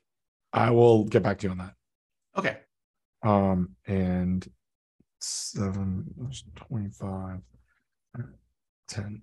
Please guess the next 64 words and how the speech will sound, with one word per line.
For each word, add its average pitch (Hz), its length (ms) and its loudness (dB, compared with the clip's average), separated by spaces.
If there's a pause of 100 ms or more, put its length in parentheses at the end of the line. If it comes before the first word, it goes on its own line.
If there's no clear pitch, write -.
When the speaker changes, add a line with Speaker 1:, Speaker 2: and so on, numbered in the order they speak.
Speaker 1:
A 104 40 -8
M. 90 240 -8 (260)
Don't, 151 280 8
y-, 131 320 6
I 127 40 10
mean, 113 240 8
you 127 100 8
can 110 140 10
hold 107 200 6
them. 143 280 6
There's 113 200 4
no 113 120 6
need 104 280 2
to 110 100 -2
yet. 90 280 -6 (160)
Like, 92 340 -2 (460)
if, - 180 -2 (520)
yeah. 92 220 -4 (580)
Speaker 2:
Oh, 123 180 2
well, 139 180 0
no, 156 260 -2
I 147 140 2
Speaker 1:
If 151 60 6
you 131 60 8
Speaker 2:
gotta, 135 140 10
Speaker 1:
wanna 135 140 10
hold 120 180 8
them, 110 100 6
Speaker 2:
there, 123 80 2
Speaker 1:
you 131 80 8
wanna 120 140 10
hold 95 140 6
Speaker 2:
uh, 80 80 -6
there, - 280 -6
I - 140 -2
got, 147 140 4
Speaker 1:
and 123 80 8
then 120 80 10
Speaker 2:
I, - 20 10
Speaker 1:
I'll 113 80 8
tell 113 180 4
you 104 40 4
Speaker 2:
I 98 80 0
Speaker 1:
to - 0 -
Speaker 2:
put 127 160 0
'em 110 80 -2
Speaker 1:
release. 113 200 0
Speaker 2:
in. 180 140 -8 (140)
I 104 80 -8
Speaker 1:
Yeah, 135 100 8
Speaker 2:
put 117 80 4
'em 90 60 -8
in, 90 80 -6
Speaker 1:
perfect. 127 260 6
Speaker 2:
and 101 100 -8
then 101 120 0
Speaker 1:
Okay. - 180 6
Speaker 2:
just, - 240 -14
just 104 220 -14 (180)
tell 104 140 -6
me 90 160 -4
when 87 160 -8
it 80 80 -12
is, 82 200 -12